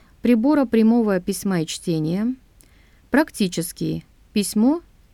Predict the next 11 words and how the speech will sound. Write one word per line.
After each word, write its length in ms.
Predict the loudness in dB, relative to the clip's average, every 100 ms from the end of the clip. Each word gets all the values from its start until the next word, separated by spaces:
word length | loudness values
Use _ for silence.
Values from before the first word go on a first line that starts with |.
| _
на 280 | -2 2 2
шестиклавишной 920 | -2 -8 -6 -4 -2 -2 -2 -2 -4
пишущей 480 | -2 -6 -6 -8 -4
машинке, 680 | -6 -6 -6 -6 -4 -4 -4 _ _ _ _
самостоятельная 840 | 0 2 2 0 0 0 0 0
работа, 600 | 0 -2 -4 -4 -4 -6 -6 _ _ _
выполнение 800 | 0 2 4 4 6 4 2 0 -4
зачётных 760 | -4 -4 0 -2 0 -4 -6 -6
и 80 | -6
контрольных 600 | -2 -2 0 0 2 0 -2
упражнений. 760 | -6 -2 -2 0 -2 -2 -4